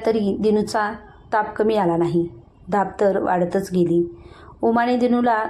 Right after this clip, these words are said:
दोन वेळा दवाखान्यात नेले, पण डॉक्टर म्हणे, "बरा होईल, त्याला घरीच न्या." आणि अशाच एका मध्यरात्री दिनू शांत झाला. दिनू मरण पावला. हे उमाला सहन होत नव्हतं. सबंध गावची मडी जाळली,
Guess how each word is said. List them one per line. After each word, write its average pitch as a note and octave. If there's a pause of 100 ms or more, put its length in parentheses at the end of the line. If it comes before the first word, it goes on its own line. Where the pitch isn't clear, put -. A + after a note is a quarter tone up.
दोन A#3
वेळा A3+
दवाखान्यात A3
नेले, E3+ (760)
पण G3+
डॉक्टर G3+
म्हणे, G#3+ (220)
"बरा A3+
होईल, F3+ (520)
त्याला A3
घरीच F#3+
न्या." F3+ (720)
आणि A#3+
अशाच B3
एका A3+
मध्यरात्री G3
दिनू G3+
शांत F3+
झाला. F3 (760)
दिनू A#3+
मरण F#3+
पावला. F3 (320)
हे -
उमाला G3
सहन G3
होत F3+
नव्हतं. E3+ (680)
सबंध A#3+
गावची A3
मडी G3
जाळली, F3